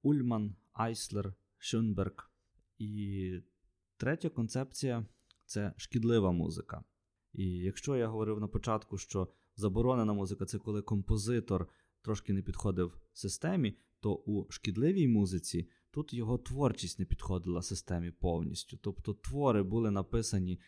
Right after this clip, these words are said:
ніби композитор як композитор, ну, нормальний, і чому ти таке пишеш? Е, щось незрозуміле. Наприклад, не писав, будучи радянським композитором, не писав про колгосп. Він не писав про досягнення п'ятиліток.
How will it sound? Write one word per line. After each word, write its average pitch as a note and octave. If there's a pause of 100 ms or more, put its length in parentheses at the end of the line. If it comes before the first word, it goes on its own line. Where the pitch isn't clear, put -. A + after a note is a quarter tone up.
(140)
ніби B2 (420)
композитор C#3+
як C3
композитор, F#2+
ну, G#2+
нормальний, B2 (240)
і A#2+
чому G#2+
ти F#3
таке B2+
пишеш? - (340)
Е, F#2+
щось C3+
незрозуміле. A2+ (720)
Наприклад, A#2
не A#2+
писав, A#2+
будучи A#2+
радянським G#2+
композитором, D#3
не C#3+
писав C#3+
про A#2
колгосп. E2+ (320)
Він D#3+
не B2+
писав C3
про G2+
досягнення F#2+ (340)
п'ятиліток. E2+